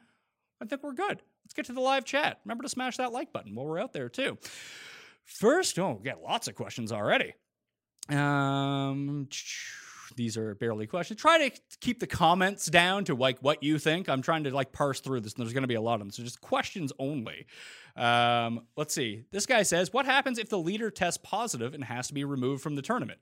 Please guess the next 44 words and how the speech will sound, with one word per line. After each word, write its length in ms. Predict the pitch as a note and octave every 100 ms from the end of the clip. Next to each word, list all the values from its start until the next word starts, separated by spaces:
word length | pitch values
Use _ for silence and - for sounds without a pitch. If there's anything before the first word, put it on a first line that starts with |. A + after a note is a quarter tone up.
| -
I 140 | A2 G#2 _ _ -
believe, 580 | A#2 B2 E3+ A2+ G#3 - - - - - - - _ _ _ -
uh, 920 | C#3 C#3 C3 B2+ B2+ B2 A#2+ A2+ A2+
then 240 | C3 A#2
they 120 | A2+ A#2+
will 120 | A#2
not 200 | B2 C3
win. 180 | F3+ A#2+
They 80 |
will 100 | G2
be 120 | A2 A2+
out 100 | A2+
of 60 |
the 60 | G#2+
tournament. 360 | D#3 A#2+ F#2+ -
So 320 | A2 G#2 G#2+
<laughs> 300 | - B2+ A#2
they 100 | C#3+
would 140 | C#3+
get 120 | C3+ B2+
a 60 |
W 360 | C3 C3 B2+ A#2
D 200 | D#3 B2
and 100 | A#2
you 80 | A#2+
wouldn't 180 | B2+
get 100 | B2
anything 360 | D3 D#3+ C3 A2
for 220 | B2+ F#2+
it. 140 | - -
So 280 | G2 G2 A#2
be, 120 | - G3
be 140 | G3+
careful 400 | F#3 G3+ G3 F3+
of 80 | B2
that. 220 | F#3 B2+
I 80 | C3+
assume 340 | C3 C#3+ G3+
that's 180 | E3 C3
how 120 | B2+
it's 120 | A#2+ -
gonna 180 | A#2+
go. 340 | A2+ E3 G2+ - - - - - - - - -
Um, 640 | D#3 D#3+ D#3 D#3 D3 D3+